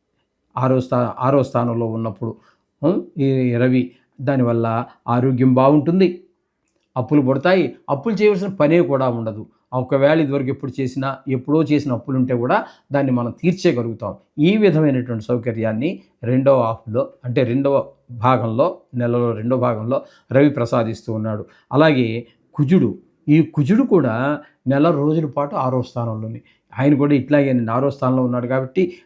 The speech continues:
రవిలాగే ఈయన కూడా మనకి రోగాలు అవి లేకుండా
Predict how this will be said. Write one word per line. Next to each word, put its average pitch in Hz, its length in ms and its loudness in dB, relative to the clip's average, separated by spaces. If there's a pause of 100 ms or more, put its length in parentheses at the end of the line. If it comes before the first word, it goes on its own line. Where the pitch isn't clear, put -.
రవిలాగే 131 840 2 (160)
ఈయన 135 220 2
కూడా 120 340 -2 (260)
మనకి 131 520 -2 (200)
రోగాలు 123 640 0 (300)
అవి 127 220 2
లేకుండా 123 600 -2